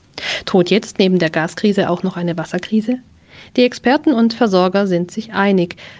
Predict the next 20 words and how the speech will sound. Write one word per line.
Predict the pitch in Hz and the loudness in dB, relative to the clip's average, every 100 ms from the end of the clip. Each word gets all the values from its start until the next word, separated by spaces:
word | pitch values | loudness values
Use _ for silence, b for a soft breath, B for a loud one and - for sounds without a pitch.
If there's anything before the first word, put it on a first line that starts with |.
| B | B
So | 196 196 | -2 0
schlimm | - 233 339 285 | 2 4 4 4
wie | 240 | 4
in | 226 | 4
den | 208 | 2
Dürrejahren | 196 254 262 220 214 214 208 | 2 2 2 4 4 2 2
zwanzig | - 190 180 - | 0 -2 -4 -6
achtzehn | 220 - - 226 | -6 -6 -2 0
und | 202 | 2
zwanzig | 190 180 180 175 | 0 -4 -4 -2
neunzehn | 190 269 320 262 233 | 2 2 2 2 0
ist | - - - | -2 -6 -4
es | - | 0
in | 208 | 2
Baden-Württemberg | 190 175 160 147 175 160 | 4 2 0 -2 -2 -2
aber | 170 165 151 | -4 -8 -8
trotz | - 226 220 - | -2 -2 -4 -6
allem | 185 156 151 | -4 -2 0
noch | 165 185 | -2 -2
nicht. | 127 - | -6 -12